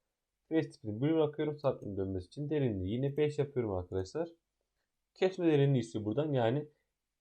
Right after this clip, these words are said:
bir kere de mi beş, yani bir kere de mi beşe ineyim yoksa ne istersin diye soruyor. Ben şu an iki nokta beş diyorum.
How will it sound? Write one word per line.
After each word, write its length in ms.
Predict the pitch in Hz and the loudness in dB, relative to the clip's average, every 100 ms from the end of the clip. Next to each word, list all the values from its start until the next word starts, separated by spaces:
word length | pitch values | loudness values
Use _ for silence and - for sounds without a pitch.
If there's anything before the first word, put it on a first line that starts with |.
| _ _ _ | _ _ _
bir 100 | 175 | -12
kere 260 | - 156 123 | 2 4 6
de 100 | 120 | 4
mi 240 | 98 87 - | 2 -4 -10
beş, 320 | 107 113 - - - - - 113 113 | -4 -2 -2 -10 -18 -20 -20 -16 -4
yani 160 | 117 | -4
bir 80 | 123 | -2
kere 180 | 139 139 | 0 4
de 80 | 120 | 4
mi 100 | 95 | 2
beşe 240 | 95 - | -8 -6
ineyim 220 | 98 156 | -6 -4
yoksa 460 | 165 120 - 143 135 | -2 -4 2 2 2
ne 160 | 131 135 | 0 0
istersin 460 | 110 107 92 98 92 | 0 -2 -6 -6 -4
diye 140 | 90 | -4
soruyor. 320 | 95 101 165 | -2 -2 0
Ben 140 | 160 107 | 0 0
şu 140 | - | -4
an 40 | |
iki 120 | 135 123 | -6 -4
nokta 200 | 110 113 | 0 0
beş 220 | 139 - | 0 0
diyorum. 260 | 156 160 | -2 -2